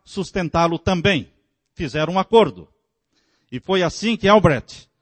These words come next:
começou a estudar com um grande artista e se tornou um famoso pintor. A princípio, Albrecht não queria,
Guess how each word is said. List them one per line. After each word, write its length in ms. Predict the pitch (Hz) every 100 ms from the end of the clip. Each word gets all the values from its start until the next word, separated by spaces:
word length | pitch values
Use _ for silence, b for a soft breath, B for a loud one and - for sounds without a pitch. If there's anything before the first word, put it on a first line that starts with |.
| _ _
começou 460 | 185 175 - 208
a 60 | 185
estudar 520 | 160 - 139 175 208
com 140 | - 165
um 160 | 147
grande 300 | 135 208 226
artista 560 | 202 - 156 135 - 156 _ _ _ _ _ _ _ _ _
e 80 | 147
se 180 | - 185
tornou 480 | - 170 139 175 202
um 120 | 175
famoso 640 | - 160 139 156 175 165
pintor. 600 | - 196 165 233 139 - _ _ _ _ _ _ _ _ _ _ _ _ _
A 120 | 165
princípio, 580 | - 185 - 262 - 220
Albrecht 440 | 208 175 175 -
não 120 | 165 165
queria, 580 | 170 175 262 123 95